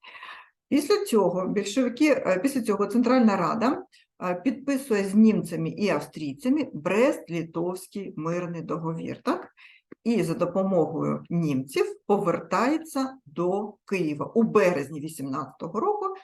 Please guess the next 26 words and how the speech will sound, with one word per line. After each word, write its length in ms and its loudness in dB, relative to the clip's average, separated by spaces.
Центральна 520 -6
Рада 280 -2
повертається 760 -8
до 180 -10
Києва. 360 -12
Але 200 0
ми 100 -2
ж 80 -10
пам'ятаємо, 540 -4
що 220 -6
умови 560 4
Брестського 460 -2
договору 480 -4
Центральна 480 -4
Рада 220 0
виконати 480 -4
не 200 2
змогла, 580 0
поставити 480 2
продовольство 600 0
вона 220 -2
не 200 2
змогла 440 -4
до 120 -4
Німеччини, 600 4
Австро-Угорщини. 920 -4